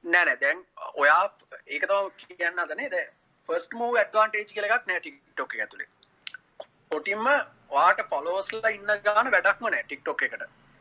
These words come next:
TikTok එකේදී, අ, අපි ෆලෝ කරා කියන එකෙන් කියවෙන්නේ නෑ එයාගේ කන්ටෙන්ට් අපිට පෙන්නනවා කියලා.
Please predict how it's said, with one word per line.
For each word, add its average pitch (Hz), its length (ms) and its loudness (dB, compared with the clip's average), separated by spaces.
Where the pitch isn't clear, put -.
TikTok 220 440 -2
එකේදී, 226 520 0
අ, 143 140 -6
අපි 220 200 0
ෆලෝ 185 340 2
කරා 220 260 6
කියන 226 220 -2
එකෙන් 277 360 -4
කියවෙන්නේ 220 600 -2
නෑ 269 200 -2
එයාගේ 226 340 0
කන්ටෙන්ට් 220 480 -4
අපිට 233 260 -6
පෙන්නනවා 185 440 -4
කියලා. 107 320 -20